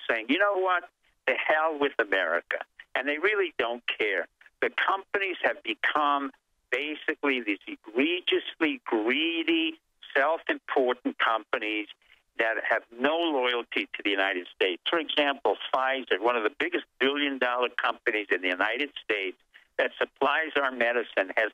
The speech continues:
decided to leave our tax system and do what we call an inversion and go to England so that they can buy a lousy company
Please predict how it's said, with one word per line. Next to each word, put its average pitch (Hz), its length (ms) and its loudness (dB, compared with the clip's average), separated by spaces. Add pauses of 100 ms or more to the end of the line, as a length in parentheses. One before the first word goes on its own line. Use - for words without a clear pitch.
decided 175 540 0 (100)
to 135 60 4
leave 135 420 -2
our 139 300 4 (180)
tax 147 280 -2 (100)
system 95 420 -2 (360)
and 113 120 -4
do 131 140 0
what 131 160 0
we 123 100 2
call 127 340 0
an 120 100 0
inversion 135 600 0
and 113 140 -2
go 135 220 2
to 165 120 0 (100)
England 117 440 0 (400)
so 117 100 4
that 117 220 0
they 160 140 -2
can 160 180 -2
buy 131 220 2 (120)
a - 40 0
lousy 156 720 0 (120)
company 127 460 -2